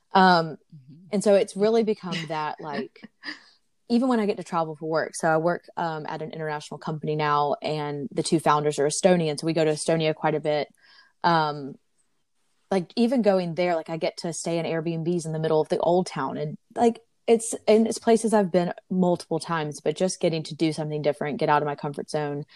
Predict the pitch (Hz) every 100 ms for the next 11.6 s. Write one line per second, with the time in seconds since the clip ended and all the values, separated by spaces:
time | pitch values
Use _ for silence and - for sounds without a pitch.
0 | - - _ - 185 170 160 156 156 147
1 | 151 151 151 147 143 - 147 143 147 -
2 | 160 156 156 151 151 - _ _ _ _
3 | _ _ _ _ _ _ _ _ - 170
4 | 180 190 165 156 160 160 156 151 151 -
5 | - 156 151 147 151 151 165 156 151 147
6 | 143 151 147 - 156 - 156 151 151 -
7 | 151 147 202 240 277 - _ 160 156 147
8 | 147 143 - 156 156 151 - 151 - -
9 | 156 - 143 170 170 _ _ _ 175 170
10 | - - 165 147 165 165 - 160 156 151
11 | 151 - 151 147 143 139